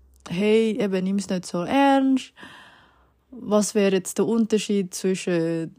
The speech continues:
deine hundertvierundvierzig Follower und dreihundert Follower, wenn du dann später hättest?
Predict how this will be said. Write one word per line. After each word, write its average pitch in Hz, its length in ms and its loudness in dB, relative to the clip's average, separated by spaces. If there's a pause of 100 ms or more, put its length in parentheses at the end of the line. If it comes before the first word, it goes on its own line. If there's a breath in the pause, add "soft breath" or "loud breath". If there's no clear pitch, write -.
(120)
deine 170 340 -2
hundertvierundvierzig 220 1200 -2 (420)
Follower 214 760 0
und 170 540 -6 (300)
dreihundert 269 500 2
Follower, 233 540 2
wenn 226 140 -2
du 226 80 -2
dann 214 160 -2
später 226 420 -4
hättest? 220 520 -4